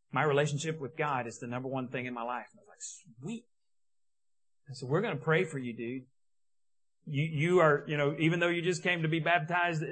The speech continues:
he was leaving the next, he left last Monday morning, early Monday morning. I said, "You're a part of us now, and we're gonna pray for you." But he settled the number one issue, and that's who's the manager of his life. Do you think it's kinda dangerous to go to Iraq?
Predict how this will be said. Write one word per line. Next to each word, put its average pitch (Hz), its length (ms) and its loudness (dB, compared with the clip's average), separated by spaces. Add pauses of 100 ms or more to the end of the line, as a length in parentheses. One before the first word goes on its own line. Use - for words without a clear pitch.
(240)
he 156 140 2
was 156 120 6
leaving 160 360 4
the 139 80 0
next, 156 340 -2 (220)
he 143 220 -2
left 151 220 2
last 156 240 0
Monday 151 200 0
morning, 147 280 -2
early 143 220 0
Monday 147 220 -4
morning. 143 320 -6 (440)
I 135 40 -8
said, 135 160 -4
"You're 196 120 4
a 156 80 -6
part 165 400 0
of 143 240 -4
us 139 260 0
now, 139 280 -2
and 127 140 -4
we're 160 100 0
gonna 170 140 -4
pray 160 320 -4
for 123 160 -10
you." 113 140 -12 (1160)
But 135 100 0
he 208 100 6
settled 196 440 2
the 151 80 2
number 160 300 0
one 170 240 -2
issue, 175 340 -4
and 123 80 -8
that's 160 180 -6
who's 151 180 -4
the 170 100 -8
manager 147 420 -2
of 147 60 -4
his 160 160 -6
life. 180 320 -8 (1400)
Do 156 60 0
you 160 100 6
think 190 260 0
it's 175 140 2
kinda 185 280 0
dangerous 160 500 0
to 170 80 -6
go 156 180 0
to 170 60 -2
Iraq? 160 400 0